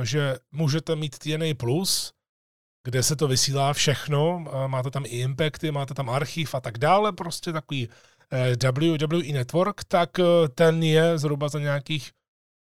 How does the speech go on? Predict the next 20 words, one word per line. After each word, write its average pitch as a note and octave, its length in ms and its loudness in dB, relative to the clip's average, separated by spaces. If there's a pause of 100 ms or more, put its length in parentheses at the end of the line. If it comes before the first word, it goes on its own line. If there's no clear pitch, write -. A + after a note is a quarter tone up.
(100)
řekněme, C3+ 400 0
dvě C3 260 4
stě - 280 0
dolarů C#3 600 4
za C3+ 180 0
celý C#3 380 0
rok, A2+ 340 0
když A2+ 160 -6
si C3 100 -6
to - 120 -8
přepočítáte. C3 720 -4 (300)
Je G3 140 0
to G#3+ 140 2
zhruba E3+ 300 8
nějakých E3 400 2
osmnáct E3 460 -2
dolarů, D3+ 460 2 (680)
eh, C3 240 -2
měsíčně D3 760 0
za, C#3+ 560 0